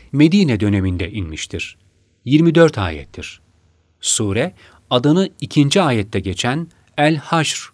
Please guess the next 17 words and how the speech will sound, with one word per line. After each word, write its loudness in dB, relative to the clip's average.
kelimesinden 0
almıştır. -12
Haşr, -4
toplamak 0
demektir. -10
Surede 0
başlıca -4
Medine'de 0
yaşamakta 0
olan -2
ve 2
Hazreti 0
Peygamberle 2
yaptıkları -4
antlaşmaya -4
ihanet 0
ederek -4